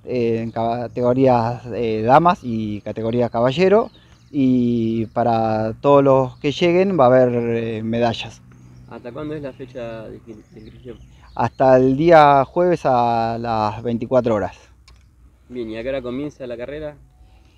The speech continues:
Speaker 1: El día domingo, a partir de las ocho de la mañana, eh, hasta las diez se va a hacer la entrega de los números y los kits,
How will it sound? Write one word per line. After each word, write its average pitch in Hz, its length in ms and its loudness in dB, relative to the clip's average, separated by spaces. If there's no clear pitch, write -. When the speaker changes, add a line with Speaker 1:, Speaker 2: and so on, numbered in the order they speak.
Speaker 1:
El 131 520 4
día 170 220 4
domingo, 202 680 4
a 156 60 6
partir 147 340 -2
de 156 200 0
las 143 120 -2
ocho 165 280 0
de 147 40 2
la 143 80 0
mañana, 202 600 2
eh, 123 680 0
hasta 113 380 -4
las 117 200 0
diez 180 240 0
se 151 120 -4
va 131 60 4
a - 20 4
hacer 131 220 0
la 123 140 0
entrega 123 520 2
de 110 340 0
los 107 200 -4
números 170 680 2
y 110 440 -4
los 107 180 -6
kits, 202 260 -4